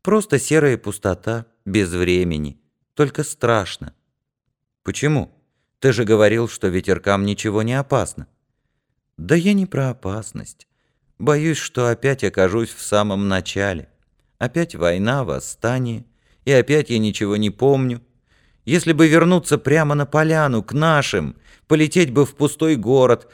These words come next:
отыскать Юрку, привести к отцу, пускай хоть на несколько минут». Оба понимали, что это возможно,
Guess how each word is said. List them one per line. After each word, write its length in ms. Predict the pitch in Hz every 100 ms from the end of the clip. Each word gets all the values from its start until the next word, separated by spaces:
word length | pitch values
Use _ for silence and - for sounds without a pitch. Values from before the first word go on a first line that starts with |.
| _
отыскать 640 | 147 147 139 - 151 -
Юрку, 460 | 120 151 151 120 120
привести 500 | 135 143 143 - 156
к 100 | 151
отцу, 580 | 139 - - 147 127 - _ _
пускай 360 | - 165 - 170
хоть 280 | - 165 -
на 160 | 165
несколько 580 | 165 170 156 151 139 156
минут». 540 | 156 151 143 117 - _ _ _ _ _ _ _ _ _ -
Оба 260 | 139 123 120
понимали, 640 | 104 98 95 113 110 82
что 180 | - 92
это 220 | 92 90
возможно, 800 | 90 80 87 139 143 123 127